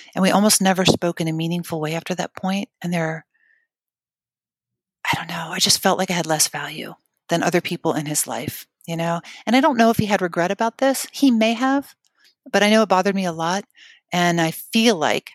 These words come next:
could be wrong, but I feel like the understanding within the family was the breakdown in that relationship was somehow my fault,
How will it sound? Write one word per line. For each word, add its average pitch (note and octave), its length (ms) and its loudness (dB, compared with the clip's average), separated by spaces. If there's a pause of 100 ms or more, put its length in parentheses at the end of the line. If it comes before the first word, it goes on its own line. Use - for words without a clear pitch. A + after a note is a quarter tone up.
could E3 120 -4
be A3 100 2
wrong, E3+ 320 4
but E3 120 0
I D3+ 40 -2
feel G3+ 180 2
like F#3 140 2
the - 140 -4
understanding E3 460 0
within D#3 200 -2
the D#3 80 -2
family D#3 460 -2 (680)
was E3+ 180 2
the D#3 80 -2
breakdown D#3+ 420 2
in D3+ 80 2
that - 120 0
relationship D#3 480 -2
was D#3 100 2
somehow D3 260 0
my C#3+ 160 -8
fault, - 400 -10